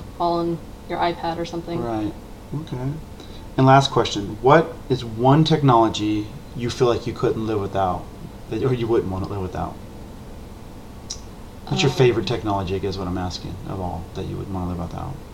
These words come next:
Speaker 1: The iPod. I just love listening to music, but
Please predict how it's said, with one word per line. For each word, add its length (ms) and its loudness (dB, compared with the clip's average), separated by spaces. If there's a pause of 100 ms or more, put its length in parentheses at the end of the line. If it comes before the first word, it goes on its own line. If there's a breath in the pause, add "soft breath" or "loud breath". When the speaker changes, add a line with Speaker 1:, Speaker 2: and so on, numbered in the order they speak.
(200)
Speaker 1:
The 120 2
iPod. 680 0 (200)
I 120 -2
just 240 -8 (200)
love 360 0
listening 340 -2
to 60 0
music, 400 0 (720)
but 160 -4